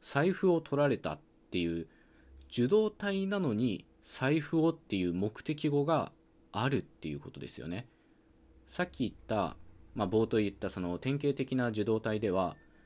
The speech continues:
目的語が主語になるので、目的語っていうのはなくなるはずなんですけど、「財布を取られた」みたいな場合は、つまり持ち主の受け身であれば言えてしまうんですね。あとは、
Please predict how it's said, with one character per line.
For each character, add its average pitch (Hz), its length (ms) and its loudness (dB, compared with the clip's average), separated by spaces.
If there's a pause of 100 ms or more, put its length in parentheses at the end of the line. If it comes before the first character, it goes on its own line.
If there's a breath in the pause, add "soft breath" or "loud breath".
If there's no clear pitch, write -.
(120)
目 143 300 0
的 208 340 -2
語 185 160 0
が 196 140 0
主 160 200 0
語 110 120 4
に 90 100 0
な 90 100 0
る 85 100 -2
の 73 140 -6
で、 92 340 0 (460)
目 135 200 -2
的 185 220 -2
語 180 100 2
っ 185 60 -2
て - 100 -2
い - 20 4
う - 20 0
の 87 60 0
は 85 60 -2
な 92 120 0
く - 100 -6
な 131 80 0
る 131 100 -2
は 123 100 -4
ず 120 100 -2
な 139 80 0
ん 110 60 -2
で - 80 -6
す - 100 -14
け 113 80 -4
ど、 127 180 2 (840 loud breath)
「財 113 280 4
布 107 160 0
を 101 60 4
取 107 180 -2
ら 107 80 4
れ 95 80 2
た」 - 220 -8 (180)
み 104 120 -2
た 95 120 0
い 90 40 0
な 82 120 -2
場 87 180 0
合 87 80 0
は、 107 300 0 (1000)
つ - 120 -2
ま 113 100 6
り 98 100 2
持 104 140 4
ち 143 140 -2
主 123 260 2
の 101 120 2
受 95 100 -4
け 107 80 0
身 104 100 0
で 95 320 0
あ 143 120 -2
れ 143 100 4
ば 85 180 -2 (500)
言 104 140 -2
え 104 60 0
て 101 140 0
し - 160 0
ま 104 160 2
う 98 80 0
ん 92 60 -4
で 87 100 -8
す - 160 -10
ね。 90 520 -2 (1300)
あ 107 100 -8
と 107 100 -6
は、 90 340 0